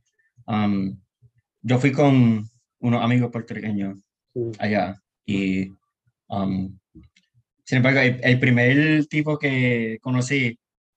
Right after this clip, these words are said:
Speaker 1: fue un puertorriqueño. It was so funny. Um, like, we, we, yeah, we just met up and, uh, it wa-, it was like a summer camp, like, before, or not a summer camp, but it was like a,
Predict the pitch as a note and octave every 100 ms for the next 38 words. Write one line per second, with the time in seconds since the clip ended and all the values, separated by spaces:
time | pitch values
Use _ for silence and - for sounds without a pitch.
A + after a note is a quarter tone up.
0 | _ _ _ B2 A#2+ B2+ C3 A#2+ A2+ A2
1 | G#2 G#2 B2+ - A#2 G#2+ G2+ - _ _
2 | _ _ _ _ _ - A2+ A2 G2+ F#2+
3 | G2 _ _ _ _ _ _ _ _ _
4 | _ _ _ _ B2 A2 B2 A2+ A2+ G#2+
5 | A#2 B2 A#2+ G#2+ G#2 - _ _ G#2+ G#2
6 | G2+ G2 G2 G2 - - - G#2+ G2+ G2+
7 | G2+ A2 _ _ _ _ _ _ _ _
8 | _ - B2 B2 B2+ D3 E3 D#3+ B2+ A2+
9 | G#2+ G#2 F#2+ F#2+ - - - B2+ B2+ B2
10 | A2 G2 G2+ G2 G2 - A2 G#2 G2+ -
11 | - C3 D3 - A2 G#2+ G2+ F#2+ G#2+ G#2
12 | A2+ A#2+ A2+ A2 G#2